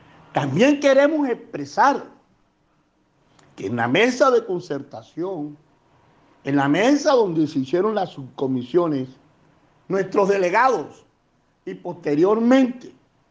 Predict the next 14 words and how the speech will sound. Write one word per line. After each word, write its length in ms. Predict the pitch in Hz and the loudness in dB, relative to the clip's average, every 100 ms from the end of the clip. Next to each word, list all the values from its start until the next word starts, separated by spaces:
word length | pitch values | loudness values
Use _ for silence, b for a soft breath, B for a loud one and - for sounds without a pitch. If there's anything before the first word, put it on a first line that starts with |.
| _ _ _ | _ _ _
en 180 | 131 143 | -12 -6
la 100 | 139 | -6
reunión 600 | 131 135 139 156 208 226 | -4 -4 0 2 2 0
general 560 | 214 180 156 160 190 190 | -4 -4 -2 -2 -4 -4
que 140 | 180 | -10
se 160 | - 147 | -6 -6
hizo 460 | 175 202 165 156 156 b b b - | -4 -6 -6 -6 -8 b b b -4
para 220 | 147 139 | -2 -2
socializar 920 | - 143 139 143 131 120 - 202 147 - _ _ _ _ _ _ _ _ _ _ _ _ _ _ _ | -4 -6 -2 -2 -2 -4 -2 -2 -2 -10 _ _ _ _ _ _ _ _ _ _ _ _ _ _ _
la, 180 | 147 143 | 0 0
el 280 | 143 151 143 | 0 -4 -4
proyecto 600 | 143 135 165 185 - 180 | -4 0 0 0 -2 -2
de 120 | 151 | 0
ley 380 | 156 170 156 | 0 0 -2